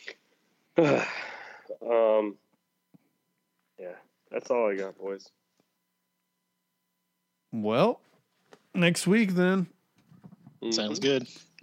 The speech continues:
Speaker 3: Fizzle, we expect a new record by then.
Speaker 1: Mm-hmm.
Speaker 3: Congratulations.
Speaker 1: Mm-hmm. Congrats, man.
Speaker 2: You guys have a good one.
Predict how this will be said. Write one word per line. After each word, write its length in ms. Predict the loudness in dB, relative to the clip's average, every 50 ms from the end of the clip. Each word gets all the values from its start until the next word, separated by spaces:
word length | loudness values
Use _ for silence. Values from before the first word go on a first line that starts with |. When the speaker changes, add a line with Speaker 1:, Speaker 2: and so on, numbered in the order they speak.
| -6 0
Speaker 3:
Fizzle, 280 | 0 2 2 2 2
we 120 | 2 0 -2
expect 480 | -4 _ -10 -10 -8 -6 -6 -6 -6
a 20 | -6
new 160 | -4 -2 -2
record 400 | -2 -2 -4 -6 -6 -8 -4 -2
by 160 | 0 0 0
then. 240 | 0 -2 -2 -4 -6 -12 _ -20 -20 -20 _ _ _ _ _ -10
Speaker 1:
Mm-hmm. 180 | -6 -4 -4 -4
Speaker 3:
Congratulations. 840 | -4 -4 -2 -2 -2 -2 -2 -4 -4 -4 -4 -4 -6 -6 -6 -8 -10 -10 _ _ _ -20 -20 -20 -20 -20 -20
Speaker 1:
Mm-hmm. 520 | -20 -18 -16 -14 -12 -8 -4 -4 -2 -4 -4 -8 _ _ _ -20 -20 _ _ _ _ _ _ _
Congrats, 380 | -2 0 2 2 0 0 -2
man. 200 | -4 -4 -4 -4 -6 -8 _ _ _ _ _ _ _ _ -20 -20 -20 -20 _ _ _ _ _ _ _ _ _ _ -20 _ _ _ _ _ _ _ _ _ _ -20 -20 -20 -20 _ _ _ _ _ _ -20 -20 -18 -12
Speaker 2:
You 100 | -10 -8
guys 180 | -6 -6 -4 -4
have 140 | -4 -4 -4
a 40 | -4
good 180 | -4 -2 -2
one. 200 | -2 0 0 0